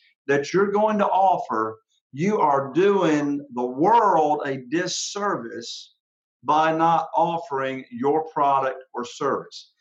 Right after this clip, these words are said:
I mean, you know, I, I think in, in the past, I have gotten involved in some business opportunities.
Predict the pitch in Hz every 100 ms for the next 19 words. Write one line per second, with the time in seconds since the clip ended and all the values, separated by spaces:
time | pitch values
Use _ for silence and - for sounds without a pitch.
0 | _ _ 151 165 202 170 185 202 - -
1 | 180 - 180 165 - _ _ 147 151 147
2 | 147 143 135 131 - 151 135 104 104 -
3 | _ _ _ _ _ 135 185 - 175 147
4 | 147 151 151 151 156 135 123 110 110 113
5 | 123 139 _ _ _ _ 139 143 143 -
6 | 123 117 101 113 156 165 180 160 151 151
7 | 156 160 156 131 107 101 101 117 - -